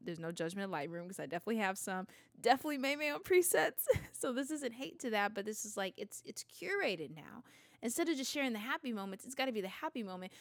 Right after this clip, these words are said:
plus the aesthetic, plus the right lighting, plus the right background,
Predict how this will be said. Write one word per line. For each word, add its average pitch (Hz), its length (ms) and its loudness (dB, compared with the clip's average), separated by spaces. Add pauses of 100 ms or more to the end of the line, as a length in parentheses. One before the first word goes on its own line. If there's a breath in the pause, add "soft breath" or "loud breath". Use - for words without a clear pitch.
(160 loud breath)
plus 311 240 2
the 339 160 0
aesthetic, 170 560 -2 (220 loud breath)
plus 311 200 2
the 320 140 0
right 294 240 2
lighting, 170 420 -4 (260 loud breath)
plus 320 280 2
the 330 100 2
right 294 260 2
background, 180 680 0